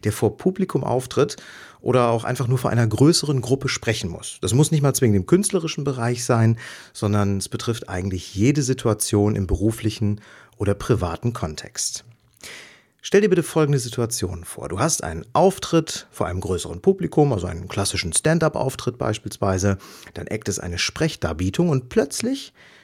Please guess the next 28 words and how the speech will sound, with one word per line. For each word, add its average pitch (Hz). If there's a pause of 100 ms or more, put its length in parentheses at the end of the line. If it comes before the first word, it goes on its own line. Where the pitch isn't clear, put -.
(160)
steht -
ohne 277
Vorwarnung 160
ein 98
Zuschauer 120
auf 170
und 110
verlässt 104
kommentarlos 95
den 143
Raum. 85 (1300)
Oder 110
aber 107
in 104
der 104
ersten 92
Reihe 117
sitzt 156
jemand, 240 (240)
der -
plötzlich -
herzhaft 120
und 95
für -
alle 120
laut 107
hörbar 92 (200)
gähnt. 95